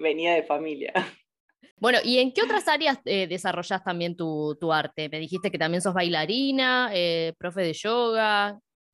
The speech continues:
Speaker 2: ¿Hay alguna
Speaker 1: Sí.
Speaker 2: arista más ahí?
Speaker 1: Sí, soy profe de yoga, doy clases, eh, eso es algo que disfruto mucho también.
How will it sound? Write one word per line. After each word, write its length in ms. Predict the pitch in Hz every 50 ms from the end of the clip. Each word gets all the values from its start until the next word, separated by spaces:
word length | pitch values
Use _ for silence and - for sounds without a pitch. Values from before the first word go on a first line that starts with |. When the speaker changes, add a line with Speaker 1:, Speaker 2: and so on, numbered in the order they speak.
| _ -
Speaker 2:
¿Hay 160 | - 165 180 190
alguna 760 | - - 185 175 170 170 180 185 190 180 175 170 170 165 - -
Speaker 1:
Sí. 60 | 185
Speaker 2:
arista 300 | 180 170 160 151 - 175 175
más 240 | 175 196 214 -
ahí? 260 | 190 180 196 226 - _ _ _ _ _ _ _ _ _ _ _ _ _ _ _ _ _
Speaker 1:
Sí, 560 | - - - - - 220 220 208 196 185 151 -
soy 200 | - - 214 226
profe 260 | 220 262 277 269 269
de 40 | 254
yoga, 400 | - - 233 220 220 233 240 220
doy 160 | 190 190 190 190
clases, 680 | - 185 185 196 214 208 - - 220 226 240 269 277 - _ _ _ -
eh, 520 | - 156 151 151 151 151 147 143 131 - -
eso 180 | - - -
es 60 | 208 185
algo 240 | 175 170 180 180 175
que 80 | 170
disfruto 440 | 160 151 151 156 - 175 170 175 170
mucho 380 | 160 170 170 170 170 - 196 165
también. 640 | - 160 147 135 156 165 170 175 190 208 240 277